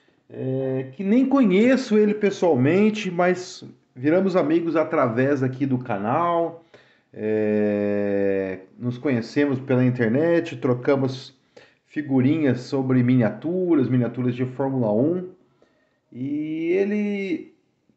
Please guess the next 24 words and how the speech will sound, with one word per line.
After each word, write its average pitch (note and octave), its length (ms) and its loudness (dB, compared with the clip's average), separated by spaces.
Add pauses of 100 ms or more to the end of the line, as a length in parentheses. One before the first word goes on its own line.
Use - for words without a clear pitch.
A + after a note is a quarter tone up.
(720)
tava C3 240 -4
desfazendo C#3 580 0
de C3+ 140 -2
algumas C3 340 0
miniaturas, C3 880 0
é, A#2+ 140 2
ele G#2+ 100 0
tava A#2 500 -2 (300)
readequando E3 960 0
a A2 60 -2
sua A2+ 240 -2
coleção, B2 760 -2
que C#3 140 -2
é C3+ 40 2
linda, B2+ 460 -2
a - 20 -4
coleção A2 400 -8
dele A2 200 -4
é - 20 -4
incrível. C#3 720 -8 (1120)
Ele C#3+ 360 -6
perguntou E3 680 -2
se - 400 -18
eu - 240 -12